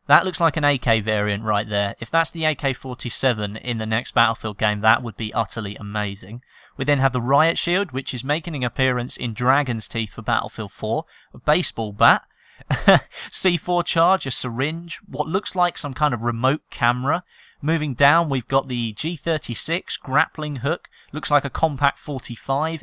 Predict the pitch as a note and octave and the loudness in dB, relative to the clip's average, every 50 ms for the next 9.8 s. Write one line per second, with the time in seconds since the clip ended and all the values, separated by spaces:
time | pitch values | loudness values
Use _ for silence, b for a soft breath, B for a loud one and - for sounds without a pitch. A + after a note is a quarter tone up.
0 | - - C#3 C3+ C3 B2 - B2+ A#2 - - - - E3 D#3+ D#3+ D3+ E3+ F3 F3+ | -4 -2 -2 -2 -2 -4 -6 -8 -6 -4 -4 -2 -2 -2 -2 -2 -2 -4 -6 -6
1 | F3+ B B B B B B B D3 D3+ D3 E3 - - - C3 A#2 - - A#2 | -8 B B B B B B B -6 -6 -4 -6 -6 -4 -2 0 0 0 -2 -4
2 | - - - C#3 C#3 C#3+ D3+ - - - D3 C#3+ C#3+ C#3+ D3 D3+ C#3+ B2 A#2+ C3 | -4 -2 0 0 0 0 -2 -4 -6 -6 -4 -2 0 -2 -2 -2 -4 -4 -2 -2
3 | C#3 C#3+ D3 D3 D3+ D#3 D#3 D#3+ D#3+ - D3 B2+ C3 B2+ A2+ - - C#3+ C#3 D3 | 0 0 0 -2 -2 -4 -4 -4 -6 -8 -6 -4 -4 -4 -4 -2 0 0 0 0
4 | C#3+ - - - C#3+ C#3 C#3+ C#3+ C#3+ D3 C#3+ B B B B B B - C#3+ D3+ | 0 -4 -4 -2 -2 0 0 -2 -2 -6 -10 B B B B B B -4 -4 -2
5 | D3 C#3+ C3+ D#3+ G#3 A3 - - - C#3+ C3 B2+ A#2+ A#2+ - C3+ B2+ B2+ B2+ B2 | 0 0 0 0 0 0 0 -2 -2 2 2 2 2 0 -2 -4 -2 -2 -2 -2
6 | - - B2+ A#2+ - - - - C#3 C3+ A2+ G#2+ A2 C3 D3+ D3 B2+ B2 A#2+ A#2 | -4 -4 -4 -6 -6 -6 -6 -4 -2 -2 -2 -4 -6 -8 -10 -12 -12 -10 -6 -6
7 | A2 A2+ - - B2+ A#2+ A2 G#2+ - - - - B2 A2+ A2+ A2+ A#2+ A#2+ A#2 G#2+ | -6 -6 -6 -6 -4 -4 -4 -4 -6 -8 -6 -4 -4 -4 -2 -2 0 0 0 -2
8 | A2 G#2+ G#2+ - - D3+ D3 D3 - E3 D3 - F3 D#3 - - - D3+ D3 C#3+ | -4 -4 -4 0 0 0 0 0 -4 -4 -4 -4 -4 -4 -6 -6 -4 -4 -2 0
9 | C#3+ C#3 C3+ C3 A#2+ - - - D#3+ D#3+ D3 A#2+ A2+ A2+ A#2 B2 | 0 0 0 0 -2 -6 -8 -6 -2 0 0 0 0 -2 -4 -8